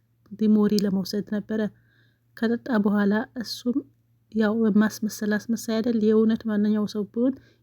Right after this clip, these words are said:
የእውነት ነው የሚመስለው። ጠጥቶ እንደዛው እንዳያችሁት ሶፋ ላይ ነው ወደቀው። እሷን ጨፍራ እንቅልፉ እንዲወስደው ትንሽ አዝናንታው፣ በዛው ደግሞ የወሰደባትን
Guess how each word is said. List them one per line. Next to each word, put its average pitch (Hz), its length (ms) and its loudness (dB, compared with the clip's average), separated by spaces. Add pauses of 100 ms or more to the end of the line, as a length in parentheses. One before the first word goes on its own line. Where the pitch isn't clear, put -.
(140)
የእውነት 220 340 4
ነው 226 120 -2
የሚመስለው። 208 500 0 (220)
ጠጥቶ 214 380 -4 (160)
እንደዛው 220 500 4
እንዳያችሁት 208 600 -2
ሶፋ 208 300 -8
ላይ 208 160 0
ነው 262 180 6
ወደቀው። 208 440 -2 (680)
እሷን 214 340 -2
ጨፍራ 214 340 -6 (200)
እንቅልፉ 233 440 -4
እንዲወስደው 214 580 0 (120)
ትንሽ 214 540 0 (680)
አዝናንታው፣ 208 680 -2
በዛው 202 360 0
ደግሞ 214 220 0 (640)
የወሰደባትን 214 760 0